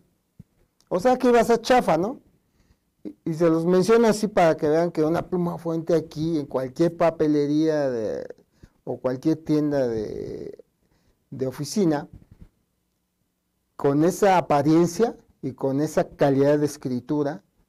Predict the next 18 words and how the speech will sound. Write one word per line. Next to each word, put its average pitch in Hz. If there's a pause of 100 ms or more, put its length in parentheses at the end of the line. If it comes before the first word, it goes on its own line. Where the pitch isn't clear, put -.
(500)
obvio 202
le 208
puse 170
un 160
repuesto 143
de 117
tinta, 147 (480)
pues, 113
de 113
buena 123
marca 156
también, 165
o 107
sea, 117
de 110
buena 113
calidad. 156 (640)
Entonces, 165